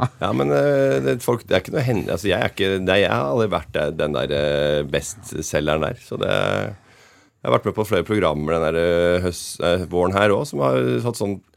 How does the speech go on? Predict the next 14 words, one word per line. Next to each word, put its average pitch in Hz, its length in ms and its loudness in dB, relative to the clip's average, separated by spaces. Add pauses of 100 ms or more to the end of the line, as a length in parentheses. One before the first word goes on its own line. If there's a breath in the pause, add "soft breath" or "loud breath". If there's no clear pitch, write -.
(440 soft breath)
seks, - 400 -8
syv, 90 240 -2
åttehundre 76 520 -4
tusen 78 280 -6
seere. 78 400 2
V-, 90 360 0
V 82 200 2
M-programmet 85 460 -2
har 101 60 -6
sju, 85 160 -4
åttehundre - 360 -6
tusen 71 240 -6
der 82 160 0
nå. 131 140 -2